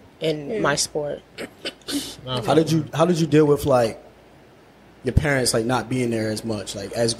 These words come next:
Speaker 4: like, growing up? You know, you go through a lot of stuff as a teenager.
Speaker 1: Mm-hmm.
Speaker 4: Like, how did you deal with that growing up?
Speaker 1: Um, I just, I mean, I used to journal when I was younger because,
Speaker 4: Nice.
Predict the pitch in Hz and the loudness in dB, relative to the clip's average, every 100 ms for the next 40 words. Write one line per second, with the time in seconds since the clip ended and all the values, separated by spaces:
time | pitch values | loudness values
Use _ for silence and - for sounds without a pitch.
0 | - 117 110 135 123 117 123 120 127 135 | -4 -4 0 2 2 2 0 -2 0 2
1 | 135 127 123 123 113 123 120 - 131 127 | 4 4 2 4 4 4 2 2 2 2
2 | 117 117 156 135 127 123 120 120 120 - | 0 2 4 4 4 2 0 -2 -4 -2
3 | 180 175 165 165 - - 117 113 135 135 | 0 2 0 -4 -8 0 2 4 4 2
4 | 127 123 127 117 113 110 - - - 120 | -2 2 2 2 -2 -6 -8 -14 -12 -8
5 | 117 113 113 - - _ _ _ 185 208 | -6 -6 -8 -10 -20 _ _ _ 2 4
6 | 233 233 233 240 - - - _ _ _ | 4 2 0 -4 -8 -20 -20 _ _ _
7 | _ _ _ _ _ _ _ _ _ - | _ _ _ _ _ _ _ _ _ -6
8 | 220 247 247 254 - - - - - _ | 0 2 4 2 2 -4 -8 -16 -18 _
9 | _ _ _ _ _ _ _ _ _ _ | _ _ _ _ _ _ _ _ _ _
10 | 226 233 208 208 262 196 175 165 170 175 | 0 4 4 4 0 0 2 4 4 2
11 | 175 175 180 190 220 240 185 170 165 160 | 2 0 0 0 -4 -4 0 2 2 -2
12 | 123 113 110 - | -6 -6 -10 -16